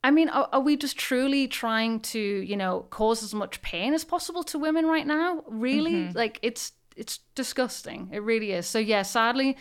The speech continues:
Speaker 1: Germany still has a long way to go. And I hope, you know, there are, there are, um, people who are fighting it, and we, we have,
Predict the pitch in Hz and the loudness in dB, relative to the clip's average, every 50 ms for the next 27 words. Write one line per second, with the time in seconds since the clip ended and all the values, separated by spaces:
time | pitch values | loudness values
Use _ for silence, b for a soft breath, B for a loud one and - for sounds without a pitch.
0 | B B B B B B - 220 226 233 240 254 254 254 254 233 - - 220 220 | B B B B B B 0 2 2 4 4 2 2 2 0 -2 -2 -2 -2 -2
1 | 220 208 214 208 196 208 196 196 202 202 196 208 214 208 196 185 185 190 - 208 | -2 -2 -2 -2 0 0 -2 0 0 0 0 0 -2 -2 -2 -4 -4 -4 -6 -6
2 | 185 190 175 175 170 175 175 b b b b b b b - 208 214 196 190 185 | -4 -2 -2 -2 -2 -4 -6 b b b b b b b -2 0 0 0 0 0
3 | 185 226 220 226 226 - - 233 220 208 190 196 202 202 196 196 196 - - 190 | 0 0 0 0 0 -2 0 2 2 2 4 4 4 4 4 2 0 -4 -10 -4
4 | 196 202 196 190 185 185 185 180 - - 185 180 175 175 180 - 254 247 226 226 | 0 2 2 2 2 2 2 0 -2 -4 -4 -4 -4 -4 -4 -2 -2 0 0 2
5 | 214 208 175 - - - 202 214 208 - 208 202 196 190 190 - - 190 185 180 | 2 0 0 0 2 2 2 2 0 -2 -4 -4 -2 -2 -2 -2 -2 -2 -2 -2
6 | 180 180 b b b b b b b - - - 208 208 208 190 196 202 175 190 | -4 -6 b b b b b b b -18 -12 -8 -8 -8 -6 -6 -6 -4 -2 0
7 | 208 190 180 | 0 0 0